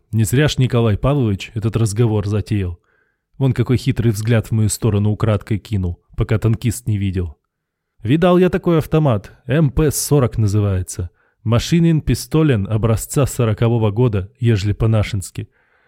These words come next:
В июне еще кореш у меня в разведбате служил, землячок. Они с такими за передок ходили. Наш-то П П Д с диском,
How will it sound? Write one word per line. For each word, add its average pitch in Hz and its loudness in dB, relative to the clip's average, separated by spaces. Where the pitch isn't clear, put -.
В 107 0
июне 165 4
еще 135 2
кореш 143 0
у 117 0
меня 113 2
в 95 -2
разведбате 113 0
служил, 95 -4
землячок. 120 0
Они 131 0
с 175 0
такими 156 2
за 120 2
передок 123 0
ходили. 104 0
Наш-то 120 0
П 123 -2
П 131 0
Д 131 2
с 98 -2
диском, 101 -4